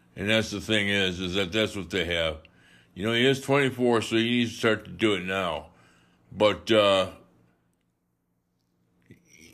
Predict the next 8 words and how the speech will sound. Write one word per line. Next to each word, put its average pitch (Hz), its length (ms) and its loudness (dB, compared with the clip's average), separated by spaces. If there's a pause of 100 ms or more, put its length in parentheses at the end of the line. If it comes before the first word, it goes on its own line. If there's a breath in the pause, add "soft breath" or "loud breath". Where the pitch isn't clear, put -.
(160)
he 117 260 -2
went 143 260 0
to, 143 80 2
he 139 240 -2
went 147 160 -2
to 139 80 -6
Cincinnati, 120 960 -2
and 90 260 -10